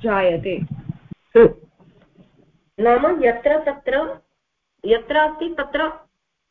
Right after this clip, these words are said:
Speaker 2: पत्रशब्दः अपि अस्ति। हम्म।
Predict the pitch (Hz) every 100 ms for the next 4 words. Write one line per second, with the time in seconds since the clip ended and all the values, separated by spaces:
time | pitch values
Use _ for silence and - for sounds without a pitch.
0 | - 180 - 285 302 311 269 220 262 277
1 | 302 - 233 226 240 - - _ - -
2 | _ _ _ _ _ - 262